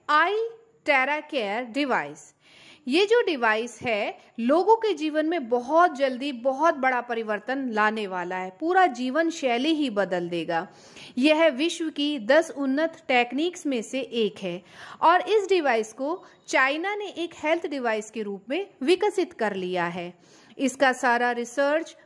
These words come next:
बीजिंग Institute of Science and Technology के द्वारा किया गया है। आपने महान वैज्ञानिक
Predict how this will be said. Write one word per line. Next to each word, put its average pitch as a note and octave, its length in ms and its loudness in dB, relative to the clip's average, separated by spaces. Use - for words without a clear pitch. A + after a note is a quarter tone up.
बीजिंग C4+ 560 2
Institute C4+ 640 -2
of G#3+ 160 2
Science D4 460 2
and C4+ 160 0
Technology A#3 580 0
के G#3 140 0
द्वारा G3+ 400 2
किया F4+ 300 4
गया F#3+ 280 -6
है। E3+ 220 -12
आपने C#4+ 400 6
महान D#4+ 400 2
वैज्ञानिक A#3 720 -4